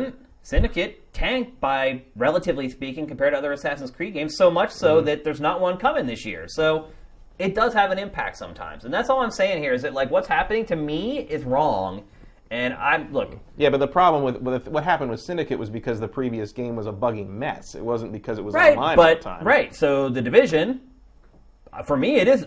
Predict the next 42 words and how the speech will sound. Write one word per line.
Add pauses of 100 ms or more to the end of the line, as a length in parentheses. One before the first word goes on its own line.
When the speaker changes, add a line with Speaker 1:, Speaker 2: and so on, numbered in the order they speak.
Speaker 1:
kind
of
a
buggy
mess.
I'm
having
a
lot
of
issues.
I'm
sure
I'm
not
the
only
person
who's
Speaker 2:
Somewhat,
but
Speaker 1:
having
Speaker 2:
I'm
not
Speaker 1:
crashes.
Speaker 2:
seeing
that
as
a
constant
complaint
about
The
Division.
I'm
seeing
people
mostly
saying,
like,
"It's
boring.